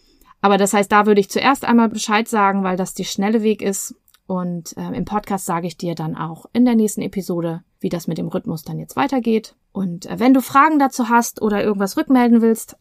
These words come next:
tue ich dir auch immer mein Kontaktformular in die Shownotes. Dann schreib mir sehr, sehr gerne.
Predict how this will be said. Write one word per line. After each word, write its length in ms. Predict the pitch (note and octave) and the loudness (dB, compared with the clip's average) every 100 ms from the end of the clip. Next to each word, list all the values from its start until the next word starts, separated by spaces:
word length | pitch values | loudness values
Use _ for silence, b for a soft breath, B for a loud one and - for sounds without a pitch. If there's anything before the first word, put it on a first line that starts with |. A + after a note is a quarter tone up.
| - | -10
tue 140 | - | -6
ich 80 | G#3+ | -4
dir 180 | G#3+ - | -4 -6
auch 60 | - | -2
immer 200 | G#3+ G3 | -2 0
mein 200 | F#3+ F#3+ | -4 -4
Kontaktformular 800 | F#3 C4+ - B3+ A#3+ A3+ A3 - | -6 -6 -4 0 2 2 0 -2
in 100 | G#3 | -4
die 80 | |
Shownotes. 480 | G3+ G#3 G3 F#3+ F#3 | -4 -4 -2 -2 -6
Dann 120 | F3 | -8
schreib 280 | D#3+ - B3+ | -6 -2 0
mir 160 | C4+ B3 | 0 0
sehr, 220 | A#3 A3+ | -2 -4
sehr 120 | A3 | -4
gerne. 440 | A3+ A#3+ B3 B3 | -2 2 2 2